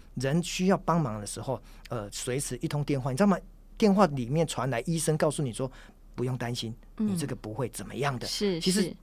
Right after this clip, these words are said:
Speaker 1: 总比路人甲或者是他的家人跟他说：“哎，没事的，没事的。”听起来来的
Speaker 2: 哦，那差很多。
Speaker 1: 专业度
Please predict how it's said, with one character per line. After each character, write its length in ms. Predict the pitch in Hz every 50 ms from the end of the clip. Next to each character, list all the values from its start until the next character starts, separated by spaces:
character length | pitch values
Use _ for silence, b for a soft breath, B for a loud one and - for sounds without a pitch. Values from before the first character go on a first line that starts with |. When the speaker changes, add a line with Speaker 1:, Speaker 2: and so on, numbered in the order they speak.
| - -
Speaker 1:
总 200 | - 165 180 214
比 180 | 214 180 135 - b b b b b b -
路 180 | 170 240 208
人 140 | 156 143 160
甲 220 | - - 143 98 110
或 120 | - 175
者 120 | 156 131 117
是 180 | - 165 156 120
他 200 | - - 160 160
的 100 | 139 127 - -
家 200 | - 160 135 143
人 100 | 143 127
跟 120 | 120 127
他 80 | 135 131
说 120 | - 156 -
：“哎， 100 | - 156
没 180 | 127 120 117 127
事 140 | - - 165
的， 120 | 135 117
没 120 | 104 104
事 140 | 107 - -
的。” 100 | 117 - b b b b -
听 180 | 180 - 214
起 120 | 226 233 240
来 60 | 240
来 60 | 233
的 60 | 226
Speaker 2:
哦， 60 | 220
那 100 | 214 226 233 175
差 160 | 175 202 202
很 240 | 240 233 196 185 185
多。 220 | - 208 196 196
Speaker 1:
专 180 | 190 190 196 202
业 100 | 233 208
度 220 | 196 196 226 190